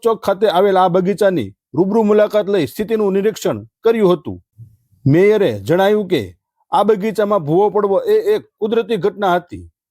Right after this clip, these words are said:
તેમણે વધુમાં ઉમેર્યું કે હાલ રિપેરિંગ કાર્ય શરૂ છે અને વરસાદના કારણે ધીમી ગતિએ ચાલી રહ્યું છે. દરેક કામની જેમ આ કામમાં પણ અધિકારીઓને સૂચના આપી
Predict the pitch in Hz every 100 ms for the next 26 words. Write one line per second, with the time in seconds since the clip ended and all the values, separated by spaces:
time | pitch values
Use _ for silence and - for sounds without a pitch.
0 | _ _ 180 202 220 196 175 214 220 208
1 | 208 208 208 175 139 190 143 185 208 220
2 | 196 202 208 139 - 214 208 - 113 90
3 | _ _ _ 190 220 208 202 220 208 208
4 | 180 302 196 123 101 190 220 196 170 202
5 | 214 190 202 190 170 156 139 - 87 _
6 | _ _ _ _ - 190 233 214 208 214
7 | 214 180 196 151 - 196 214 220 214 208
8 | 151 165 165 226 214 208 202 208 190 196
9 | 208 170 - 202 220